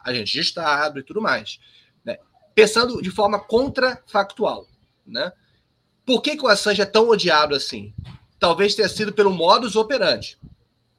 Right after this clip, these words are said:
E aí também não se sabe qual é a relação dele realmente com estados inimigos ou estados adversários, né?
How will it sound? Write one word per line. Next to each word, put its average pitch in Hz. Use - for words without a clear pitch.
E 160
aí 180
também 220
não 226
se 190
sabe 208
qual 208
é 233
a 214
relação 233
dele 202
realmente 208
com 165
estados 147
inimigos 143
ou 139
estados 135
adversários, 131
né? 135